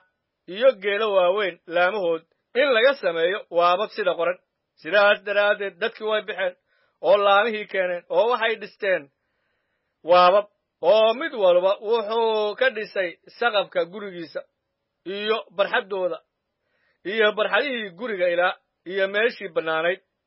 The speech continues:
oo iridda biyaha, iyo meeshii bannaanayd oo iridda Efraim,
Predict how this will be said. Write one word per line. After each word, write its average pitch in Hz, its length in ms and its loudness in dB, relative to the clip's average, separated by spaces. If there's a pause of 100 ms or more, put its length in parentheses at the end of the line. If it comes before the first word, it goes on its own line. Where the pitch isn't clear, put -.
(520)
oo 202 420 4
iridda 190 380 -6
biyaha, 190 340 -2 (1200)
iyo 214 200 0
meeshii 247 400 2
bannaanayd 180 600 0
oo 202 220 0
iridda 190 360 -6 (420)
Efraim, 180 760 2